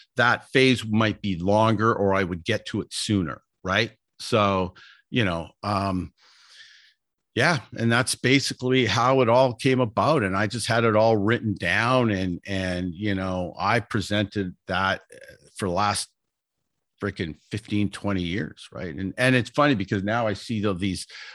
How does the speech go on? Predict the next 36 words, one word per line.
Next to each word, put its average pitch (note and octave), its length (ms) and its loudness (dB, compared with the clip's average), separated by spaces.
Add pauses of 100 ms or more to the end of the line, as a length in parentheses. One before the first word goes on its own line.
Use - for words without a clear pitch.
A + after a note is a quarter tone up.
(100)
all A2+ 120 0
these G2+ 200 -2
charts A#2 360 0
coming G#2+ 280 2
out, G2+ 360 2 (800)
and B2 240 0 (100)
I, D3+ 220 6
I'm E3+ 160 8
not C#3+ 180 4
saying B2+ 180 6
any C3+ 200 6
of F#2 80 -4
it E2+ 100 -8
comes G#2 220 -2
from G2 160 -2
my A2 180 4
stuff, F#2 320 -2
but A2 140 6
it A#2 40 8
was B2 240 6
very C3 340 4
similar. G#2+ 560 2
So A2+ 300 2
I B2 120 2
think, C#3 320 0
uh, A2+ 100 -6 (100)
you F3 160 0
know, B2 100 6
I B2 120 4
think D3+ 420 2
when B2+ 240 2
you, A#2 560 2
when A2+ 220 0
you G#2+ 220 0
look G#2 480 0 (1700)
at G#2 440 0